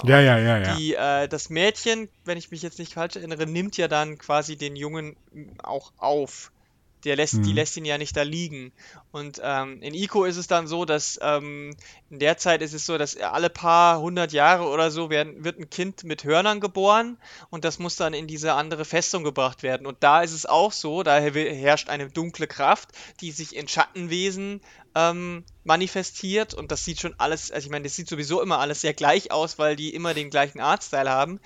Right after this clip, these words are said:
Speaker 2: was jetzt nicht negativ gemeint ist, sondern es deutet einfach alles darauf hin, dass jedes dieser drei Spiele in derselben Welt spielt. <laughs> Und,
Speaker 1: Mhm.
Speaker 2: äh, dann ist es eigentlich nur logisch, dass es irgendwie zusammenhängt.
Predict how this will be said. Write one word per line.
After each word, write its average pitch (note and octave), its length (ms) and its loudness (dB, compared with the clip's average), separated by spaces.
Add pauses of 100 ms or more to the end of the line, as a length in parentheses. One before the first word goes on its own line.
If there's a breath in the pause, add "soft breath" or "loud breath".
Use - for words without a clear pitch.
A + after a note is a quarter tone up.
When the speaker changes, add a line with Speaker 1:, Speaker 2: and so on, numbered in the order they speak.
(240 loud breath)
Speaker 2:
was D3 140 -2
jetzt D3 160 -4
nicht D3+ 120 -8
negativ G#3+ 420 0
gemeint C#3+ 240 -6
ist, D3+ 80 -4
sondern D3 240 -6
es - 200 -10 (640)
deutet G#3 360 4
einfach F3 240 0
alles G#3+ 240 2
darauf F3 240 2
hin, A3+ 200 -4 (200 loud breath)
dass - 160 -12
jedes G3+ 240 -4
dieser F#3 180 -2
drei E3+ 220 2
Spiele G3+ 320 -4
in D3+ 100 -2
derselben D#3 400 0
Welt G3 220 2
spielt. D3 340 -6 (180)
<laughs> - 680 -16
Und, D#3 280 2
Speaker 1:
Mhm. F#2+ 60 -2
Speaker 2:
äh, D3+ 160 2
dann D3+ 160 0
ist F3+ 140 -6
es F3 100 -12
eigentlich F3 400 2
nur E3 140 -6
logisch, F#3 340 0
dass E3 200 -2
es D#3+ 100 -8
irgendwie F3 340 -4
zusammenhängt. D#3 880 2